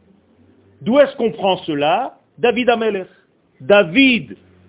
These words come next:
Shama Kilelato, on a maudit le roi David, Veshata, qu'il s'est tu. La reine Nikra Chassid, c'est pour ça qu'il a eu tout ce qu'il a eu.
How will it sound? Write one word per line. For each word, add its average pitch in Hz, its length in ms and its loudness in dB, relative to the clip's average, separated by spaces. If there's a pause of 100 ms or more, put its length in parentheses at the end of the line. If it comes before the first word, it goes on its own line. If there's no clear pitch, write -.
(260)
Shama 233 540 0
Kilelato, 214 920 -2 (1080)
on 156 140 -4
a 170 80 2
maudit 190 600 -2 (120)
le 147 100 -2
roi 151 240 0
David, 160 440 -4 (560)
Veshata, 190 640 -2
qu'il 170 320 -10
s'est 175 120 0
tu. 175 300 -8 (1040)
La 170 140 2
reine 262 440 -2
Nikra 185 500 -4
Chassid, 175 380 -6
c'est 208 100 -6
pour 143 160 -10
ça 233 120 -4
qu'il 175 240 -8
a 175 60 0
eu 226 260 -8
tout 269 120 0
ce - 120 -12
qu'il 214 180 -8
a 190 80 2
eu. 170 220 -6